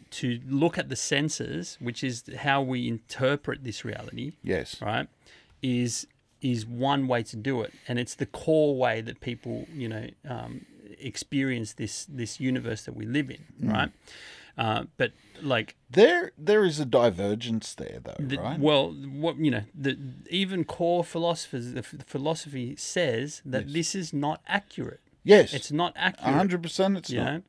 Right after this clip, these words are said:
Speaker 1: because everybody can s-, perceive things in a different way.
Speaker 2: Dude, and, and break it down. Are you any more alive than someone who's born blind?
Speaker 1: No.
Speaker 2: What about
Speaker 1: Still alive.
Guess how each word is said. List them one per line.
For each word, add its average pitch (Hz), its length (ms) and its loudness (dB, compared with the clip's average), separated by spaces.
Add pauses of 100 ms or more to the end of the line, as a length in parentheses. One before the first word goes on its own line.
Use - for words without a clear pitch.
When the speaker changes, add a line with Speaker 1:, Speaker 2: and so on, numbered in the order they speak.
(320)
Speaker 1:
because 147 380 2
everybody 160 720 0
can 139 160 -2
s-, - 340 -6
perceive 165 560 -2
things 131 320 -4
in 131 80 -2
a 123 60 -2
different 139 460 0
way. 151 400 -2
Speaker 2:
Dude, 160 280 6 (260)
and, 113 240 2
and 104 220 2
break 120 260 4
it 175 120 0
down. 95 360 -2 (140)
Are 113 120 -2
you 135 360 0
any 180 220 0
more 117 300 0
alive 71 600 -6 (100)
than 90 140 -4
someone 113 400 2
who's 101 200 -2
born 98 340 -2
blind? 80 520 -8 (1000)
Speaker 1:
No. 143 400 -2 (1200)
Speaker 2:
What 85 200 -4
about 87 300 -6
Speaker 1:
Still 135 260 -6
alive. 151 480 -6